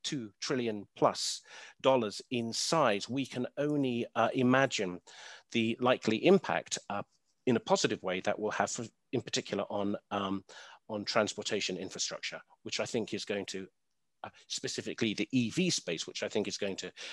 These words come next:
absolutely improve, uh, the, um, the carbon transition. Finally, it's worth pointing out that in September last year, President Xi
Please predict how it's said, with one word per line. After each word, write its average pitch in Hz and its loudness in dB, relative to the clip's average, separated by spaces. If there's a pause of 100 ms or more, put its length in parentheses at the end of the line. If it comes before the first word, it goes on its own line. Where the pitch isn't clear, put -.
(120)
absolutely 98 -2
improve, 90 -8 (540)
uh, 92 -2 (200)
the, 87 -6 (240)
um, 90 -6
the - -12
carbon 107 4
transition. 98 0 (300)
Finally, 202 12 (100)
it's - 4
worth 151 8
pointing 139 6
out 131 4
that 123 -2
in 120 2
September 127 4
last 113 6
year, 110 2
President 107 -2
Xi 104 2